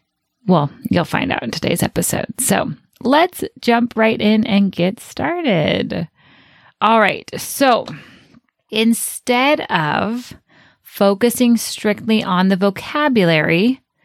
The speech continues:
try using the vocabulary in context.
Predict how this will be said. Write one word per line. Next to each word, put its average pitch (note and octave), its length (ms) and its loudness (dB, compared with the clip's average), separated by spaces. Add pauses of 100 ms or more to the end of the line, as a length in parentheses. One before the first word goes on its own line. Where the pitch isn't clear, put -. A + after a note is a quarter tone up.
(400)
try C4 340 2
using G#3+ 520 2
the G#3 60 2
vocabulary D#3+ 840 0
in D3+ 420 -2
context. - 1080 -6